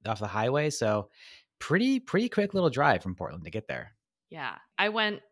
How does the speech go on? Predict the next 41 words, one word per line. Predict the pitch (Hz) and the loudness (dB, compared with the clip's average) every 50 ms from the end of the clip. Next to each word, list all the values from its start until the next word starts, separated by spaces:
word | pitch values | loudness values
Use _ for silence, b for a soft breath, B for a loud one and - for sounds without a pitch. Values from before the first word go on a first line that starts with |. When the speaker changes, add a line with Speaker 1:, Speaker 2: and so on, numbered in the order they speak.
| _ _ _ _ - | _ _ _ _ -14
Speaker 2:
about | - 180 170 165 - - - | -10 -6 -4 -4 -4 -4 -6
two | - - - 208 202 208 214 214 220 214 214 | -6 -6 -6 -6 -6 -6 -6 -6 -4 -4 -2
or | 208 202 | -2 -4
three | 208 208 208 208 208 | -4 -4 -4 -4 -2
weekends | 185 190 190 - 220 214 226 226 214 | -2 -4 -2 0 0 0 0 -4 -6
ago | 226 - 233 | -4 -2 0
on, | 226 226 233 240 240 226 214 185 175 170 | 2 2 2 2 2 0 0 -2 -2 -4
like, | 165 165 165 | -4 -4 -4
a | 170 165 | -4 -6
really | 160 170 170 180 180 180 180 180 180 180 180 - - | -4 -4 -2 -2 -2 -2 0 0 0 0 -2 -2 -4
nice | 180 175 170 170 165 170 180 175 175 - - - | -8 -6 -2 0 0 0 0 -2 -4 -6 -4 -2
end | 185 196 190 | -2 0 0
of | 190 180 180 | -2 -4 -4
fall | - - 185 175 175 175 180 180 180 180 180 180 180 170 - | -6 -4 -2 0 0 2 2 0 0 0 0 -2 -2 -4 -6
day, | 175 160 160 165 175 185 208 226 226 B B B B B B B - - | -6 -4 -4 -2 -2 -4 -4 -6 -10 B B B B B B B -4 -2
and | 190 190 180 180 180 175 175 170 165 | 0 2 2 0 -2 -4 -8 -10 -10
the | - 170 | -8 -6
weather | 165 175 180 202 196 | -6 -4 -4 -4 -6
was | 190 190 190 185 | -6 -8 -10 -10
beautiful, | - - 185 185 196 202 - - 202 202 202 202 202 202 - - | -12 -12 -10 -10 -10 -12 -10 -10 -6 -6 -4 -4 -4 -4 -4 -4
and | - 165 165 160 | -4 -4 -6 -8
I | 160 165 | -10 -12
thought, | - 165 165 160 - | -10 -8 -8 -8 -8
"Oh | - 214 226 | -10 -10 -12
my | 240 240 | -12 -12
gosh, | 254 240 165 - - - | -10 -10 -10 -10 -12 -14
this | - 185 - - | -14 -14 -12 -12
is | 202 185 - | -12 -12 -12
the | - 175 | -14 -16
perfect, | - - 190 185 185 - 190 180 180 - - - 202 | -12 -12 -10 -10 -8 -6 -6 -6 -6 -8 -12 -8 -4
uh, | 170 160 156 160 139 | -2 -2 0 -2 -2
excuse | - 160 - - - - 180 175 175 - | -4 -8 -12 -14 -12 -10 -10 -10 -10 -12
to | - 175 | -14 -12
get | 165 170 175 | -10 -8 -6
out | 175 170 185 | -4 -4 -4
<laughs> | 208 208 | -4 -6
on | 208 190 | -6 -6
a | 185 | -6
trail," | 180 - 214 170 165 180 190 | -8 -8 -6 -4 -4 -4 -4
'cause | 185 - 196 | -6 -8 -6
I, | 175 170 165 170 | -4 -2 -2 -2